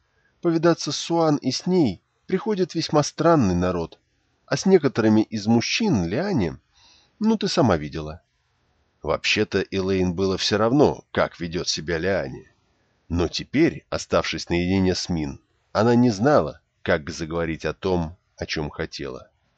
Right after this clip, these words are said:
«А что ты делаешь?» «Стирка», пробурчала Мин, раздосадованно зажав подмышкой рубашки.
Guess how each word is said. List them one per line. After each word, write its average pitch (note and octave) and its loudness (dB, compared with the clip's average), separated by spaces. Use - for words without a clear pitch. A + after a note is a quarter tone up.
«А C3+ -4
что - -8
ты F#3+ -4
делаешь?» E2 -4
«Стирка», D#3 -6
пробурчала D#2+ -4
Мин, F2 0
раздосадованно E2+ 0
зажав E2 -2
подмышкой D#2+ -6
рубашки. C#2 -10